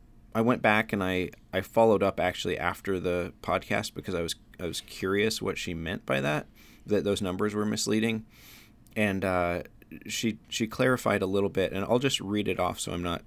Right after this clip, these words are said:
putting words in her mouth. Hold on a second here. Um, let me pull that up, actually. I don't have that ready.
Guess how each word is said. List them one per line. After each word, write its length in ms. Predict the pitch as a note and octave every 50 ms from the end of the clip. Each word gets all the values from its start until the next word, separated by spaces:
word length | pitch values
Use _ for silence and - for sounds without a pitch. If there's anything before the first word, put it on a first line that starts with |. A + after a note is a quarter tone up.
| - - - - - - - - - - - - -
putting 300 | - F#2 F2+ E2 E2 E2+
words 220 | E2+ F2+ E2+ -
in 80 | - -
her 120 | F2+ -
mouth. 260 | F2 F2 F2+ F#2+ - -
Hold 180 | - - -
on 80 | E2+ F2
a 60 | F#2+
second 300 | - A2 - - - -
here. 180 | G#2+ - - - - - - - - - - - - - - -
Um, 400 | F2+ E2+ E2 E2 - F#2 - - - -
let 100 | - F#2+
me 120 | F#2 F2+ - -
pull 200 | - - - D#2+
that 180 | D2 C#2+ D2 -
up, 160 | - - -
actually. 320 | - - - - - - -
I 80 | -
don't 140 | - - -
have 140 | - - -
that 140 | - - -
ready. 280 | - D#2 B1 A#1 -